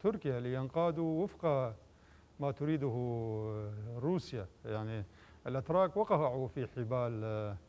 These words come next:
الروس وابتعدوا قليلا عن الحليف الأمريكي. الغضب الأمريكي على، على أردوغان هي نتيجة السياسات التي يتبع-،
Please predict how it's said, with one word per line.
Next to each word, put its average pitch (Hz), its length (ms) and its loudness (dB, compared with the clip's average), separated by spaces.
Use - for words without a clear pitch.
الروس 120 800 -2
وابتعدوا 170 580 4
قليلا 170 500 2
عن 135 140 0
الحليف 127 500 -2
الأمريكي. 120 1900 -4
الغضب 135 640 2
الأمريكي 160 640 2
على، 135 800 2
على 131 160 0
أردوغان 147 880 2
هي 151 340 2
نتيجة 202 300 0
السياسات 160 720 0
التي 143 360 -2
يتبع-، 139 760 -2